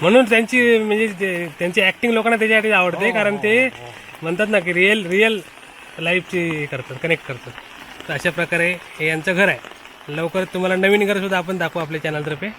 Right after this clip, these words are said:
Speaker 1: आता त्यांचं घराचं काम चालू आहे आणि हे साधारण मे महिन्यात, म्हणजे पुढच्या मे महिन्यापर्यंत रेडी होईल ना?
Speaker 2: हो, हो, हो, रेडी.
Speaker 1: ओके.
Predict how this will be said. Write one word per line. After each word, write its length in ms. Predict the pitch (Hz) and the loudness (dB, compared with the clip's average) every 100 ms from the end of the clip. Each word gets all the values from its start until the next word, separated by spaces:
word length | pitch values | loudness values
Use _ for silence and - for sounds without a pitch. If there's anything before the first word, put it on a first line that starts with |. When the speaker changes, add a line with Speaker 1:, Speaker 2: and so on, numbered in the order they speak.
| - - - | -16 -20 -14
Speaker 1:
आता 200 | 139 165 | -8 -4
त्यांचं 240 | 160 156 165 | -2 -2 -2
घराचं 320 | 156 160 170 | -2 -2 -2
काम 200 | 165 196 | -2 -2
चालू 280 | 180 175 143 | 0 0 0
आहे 80 | 113 - - - - - - | -6 -16 -20 -20 -20 -14 -2
आणि 160 | 160 | 2
हे 80 | 196 | 4
साधारण 280 | 208 226 247 | 4 4 4
मे 140 | 240 | 6
महिन्यात, 240 | 254 254 254 | 6 4 2
म्हणजे 160 | 254 | -2
पुढच्या 240 | 240 247 262 | -2 0 0
मे 100 | 254 | 2
महिन्यापर्यंत 340 | 254 240 240 | 0 -2 -2
रेडी 180 | 233 214 | 0 0
होईल 140 | 175 | 0
ना? 60 | 214 | -2
Speaker 2:
हो, 80 | 202 | -4
हो, 140 | 196 | -8
हो, 180 | 175 147 | -10 -12
रेडी. 500 | 123 113 - - 147 | -16 -18 -20 -16 -14
Speaker 1:
ओके. 260 | 143 - | -14 -14